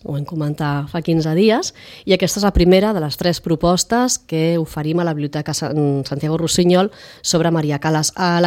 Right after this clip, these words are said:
aquesta primera serà un recital, recital homenatge a, a aquesta gran cantant, anirà a càrrec de Maria Isart, que és soprano, i per tant, doncs, serà un repàs a la trajectòria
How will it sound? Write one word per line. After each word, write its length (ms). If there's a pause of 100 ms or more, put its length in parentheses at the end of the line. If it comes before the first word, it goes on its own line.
aquesta 180
primera 360
serà 180
un 80
recital, 720
recital 580
homenatge 540 (500)
a, 600
a 80
aquesta 320
gran 240
cantant, 400
anirà 240
a 80
càrrec 440
de 120
Maria 260
Isart, 440
que 80
és 100
soprano, 520 (600)
i 140
per 160
tant, 180
doncs, 180
serà 120
un 100
repàs 480
a 80
la 80
trajectòria 840